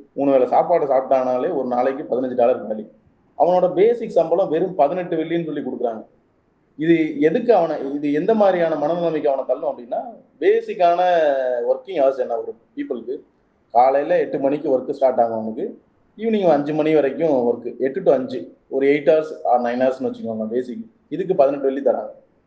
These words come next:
இது அவனை எந்த மாதிரி மனநிலைமைக்கு தள்ளும்னா, ஓவர் டைம் பார்க்கணும், ஓவர் டைம் ஓடணும், அப்பனா தான் நான் வீட்டுக்கு பணம் அனுப்ப முடியும், என் செலவு போக, அப்பனா தான் நான் வந்து சேர்க்க முடியும் அப்படின்ற மைண்ட் செட்டுக்கு போய்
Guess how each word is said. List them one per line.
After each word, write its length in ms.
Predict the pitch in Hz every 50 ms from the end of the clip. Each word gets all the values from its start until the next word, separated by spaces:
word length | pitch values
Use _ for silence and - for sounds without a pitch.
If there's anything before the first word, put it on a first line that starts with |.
| _ _ _ _ _ _
இது 140 | 139 139 156
அவனை 260 | 147 143 143 147 147
எந்த 180 | 151 170 196 214
மாதிரி 180 | 196 185 175
மனநிலைமைக்கு 400 | 160 156 156 165 160 160 156 156
தள்ளும்னா, 260 | 147 151 160 180 185
ஓவர் 220 | 156 165 180 185 180
டைம் 180 | 170 156 139
பார்க்கணும், 560 | 135 135 127 127 123 117 117 117 113 - - _
ஓவர் 240 | - 143 160 170 170
டைம் 200 | 160 143 135 123 120
ஓடணும், 380 | 120 120 120 120 120 113 - - _ _ _ _
அப்பனா 220 | - - 156 160 165 160
தான் 120 | 165 165
நான் 100 | 156 143
வீட்டுக்கு 280 | 147 143 151 156 143 -
பணம் 180 | 131 131 131
அனுப்ப 240 | 131 123 117 120 113
முடியும், 380 | 113 113 110 113 113 113 113 117
என் 100 | 120 120
செலவு 320 | - 123 135 135 135 131
போக, 220 | - 117 110 110 113 113 113 107 - - _ _ _ _ _ _
அப்பனா 260 | - - 143 151 151 151
தான் 100 | 160 156
நான் 220 | 147 139 135 135
வந்து 340 | 135 139 131 120 113 110 107
சேர்க்க 320 | 107 - 143 151 - 156
முடியும் 280 | 139 127 117 117 120 120
அப்படின்ற 300 | 113 113 120 120 120 120
மைண்ட் 180 | 113 120 127 127
செட்டுக்கு 280 | 151 131 120 117 113 -
போய் 220 | 131 143 160 165